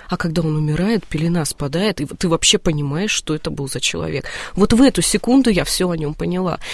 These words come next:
И дальше были три дня разговоров с Юрой и молитв о Юре.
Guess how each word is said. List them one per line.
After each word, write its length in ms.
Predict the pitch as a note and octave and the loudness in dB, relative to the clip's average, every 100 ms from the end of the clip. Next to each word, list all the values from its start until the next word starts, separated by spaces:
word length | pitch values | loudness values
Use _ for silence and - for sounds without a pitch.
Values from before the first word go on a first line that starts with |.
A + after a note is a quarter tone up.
| - | 0
И 80 | G3 | 4
дальше 340 | G#3+ C#4+ - | 6 6 4
были 240 | F#3 E3+ D#3 | 2 2 2
три 260 | - F#3+ | 2 2
дня 440 | D3 F3+ G3+ C#4+ F#4 - - - | 4 4 6 4 2 -4 -10 -2
разговоров 880 | G3+ F#3 E3+ F#3+ F#3 C4 C4 - - - | 2 2 2 2 4 4 2 0 -4 -2
с 160 | - | 0
Юрой 480 | G#3 G#3 F3 - C3+ - - - - | 2 2 0 -2 -4 -12 -20 -20 2
и 100 | G3 | 6
молитв 500 | F#3+ A3+ A#3+ - - | 8 8 6 4 0
о 80 | E3 | 0
Юре. 400 | E3+ D#3 C#3+ | 2 0 -2